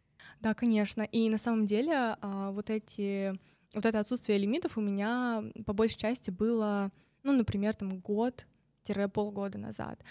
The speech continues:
А сейчас я уже стараюсь сохранять хороший work-life balance, потому что, конечно, это не проходит бесследно. Я рассказывала про то, что вот у меня,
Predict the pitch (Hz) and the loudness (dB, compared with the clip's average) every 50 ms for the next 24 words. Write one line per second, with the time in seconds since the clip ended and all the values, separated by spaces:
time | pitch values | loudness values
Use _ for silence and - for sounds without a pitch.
0 | - - - - - - 202 202 214 202 - 226 - - 226 247 - - - 208 | -18 -16 -16 -10 -4 -2 -2 -2 -2 -4 -6 -6 -2 2 2 2 2 2 0 -2
1 | 208 202 208 - - 208 208 214 214 214 214 202 - - 220 196 - 214 214 208 | 0 -2 -4 -6 -4 -2 0 0 0 0 0 -2 -4 -6 -6 -4 -4 -2 0 0
2 | 214 208 208 202 - - - 226 226 220 214 208 - - 214 196 214 214 220 - | 0 0 0 -2 -6 -6 -2 0 2 4 2 2 0 -4 -6 -6 -6 -6 -4 -2
3 | 220 214 208 196 196 190 190 190 196 208 - - - 214 208 208 214 - - - | -2 -2 0 0 0 0 0 0 -2 -4 -4 -6 -4 -4 -4 -2 -4 -4 -6 -6
4 | - 214 214 220 220 - - - 220 214 - 214 214 220 226 233 - 233 - 220 | -4 -2 -2 -2 -2 -2 -4 -6 -6 -4 -2 0 0 0 0 0 -2 -2 0 -2
5 | 214 202 202 214 - - - 196 185 185 185 196 202 208 - - - - - - | -2 -2 -2 -4 -4 -2 -2 -2 -2 -2 -4 -6 -8 -8 -10 -16 -20 -18 -18 -6
6 | - 214 214 214 220 - - 220 214 208 208 202 - - 202 214 214 196 - - | 0 2 2 2 2 0 0 0 0 0 -2 -4 -6 -6 -6 -4 -4 -4 -4 -6
7 | 202 196 - 202 202 208 208 208 208 202 202 196 | -6 -4 -4 -4 -4 -2 -2 0 0 -2 -2 -4